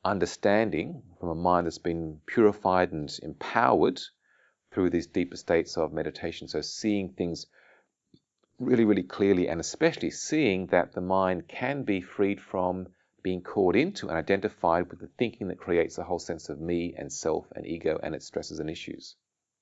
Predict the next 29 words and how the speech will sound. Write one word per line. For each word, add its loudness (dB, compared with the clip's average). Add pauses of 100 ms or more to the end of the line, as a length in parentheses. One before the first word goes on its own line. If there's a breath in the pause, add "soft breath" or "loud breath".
(1000 loud breath)
And, 4
um, 4
this 0
is -6
where 6
it's -6
said 4
that, -2
um, -2 (640)
um, -4 (1160)
what's 2
required 6
for 2
insight 0
or -2
vipassana -2
meditation -2
is -6
to -8
move 2
from 6
these 2
deeper -2
states 0
of -6
jhana 0
into 0
a -2
more, 4